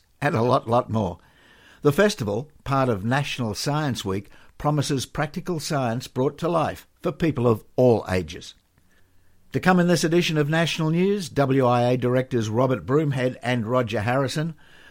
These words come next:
Felix, V K four F U Q looks at this month's major contests and D X. International news this week is with thanks to Munrubin's V K four J J W.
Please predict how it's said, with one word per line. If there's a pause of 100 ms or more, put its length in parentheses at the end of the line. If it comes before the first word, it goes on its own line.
(180)
Felix,
V
K
four
F
U
Q
looks
at
this
month's
major
contests
and
D
X. (420)
International
news
this
week
is
with
thanks
to
Munrubin's
V
K
four
J
J
W.